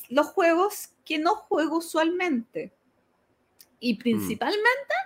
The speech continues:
Speaker 1: los fillers, porque creo que, eh, los más afectados en este sentido son los fillers, que me gustan, pero la inversión de lectura de reglas, aprendizaje,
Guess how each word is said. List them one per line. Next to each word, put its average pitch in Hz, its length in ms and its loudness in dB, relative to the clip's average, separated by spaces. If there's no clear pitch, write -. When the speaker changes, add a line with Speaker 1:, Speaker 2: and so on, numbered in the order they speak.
Speaker 1:
los 320 180 4
fillers, 359 640 4
porque - 280 -8
creo 311 480 6
que, 320 520 4
eh, 196 760 -2
los 254 160 8
más 294 220 4
afectados 311 1120 2
en 330 140 2
este 330 200 -6
sentido 339 640 -2
son 339 260 2
los 370 100 2
fillers, 320 480 4
que 262 120 0
me 285 200 8
gustan, 370 640 4
pero 285 220 8
la 277 120 6
inversión 254 1000 2
de 240 540 4
lectura 302 540 0
de 440 200 6
reglas, 254 440 2
aprendizaje, 214 880 0